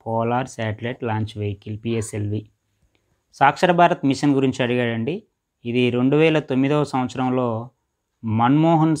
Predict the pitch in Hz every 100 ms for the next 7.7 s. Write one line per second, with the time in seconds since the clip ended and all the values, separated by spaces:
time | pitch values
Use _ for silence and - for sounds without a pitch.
0 | - 135 135 139 _ - 117 120 113 123
1 | 185 254 _ _ _ _ _ _ _ _
2 | _ _ _ - _ _ _ _ _ -
3 | 117 117 127 127 120 110 107 110 170 254
4 | _ _ _ _ _ _ _ - 139 160
5 | 131 123 139 - _ _ _ _ _ _
6 | _ _ _ _ _ _ _ _ _ _
7 | _ - - 131 143 151 147